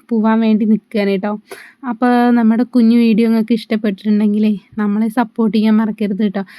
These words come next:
അപ്പോൾ വലിയ കടയൊന്നുമല്ല, ഏട്ടൻ്റെ ചെറിയ കടയാണ്. പക്ഷേ ചെറിയ കടയാണെങ്കിലും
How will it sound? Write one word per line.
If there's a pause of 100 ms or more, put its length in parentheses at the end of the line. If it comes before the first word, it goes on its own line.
അപ്പോൾ
വലിയ
കടയൊന്നുമല്ല, (220)
ഏട്ടൻ്റെ (140)
ചെറിയ
കടയാണ്.
പക്ഷേ
ചെറിയ
കടയാണെങ്കിലും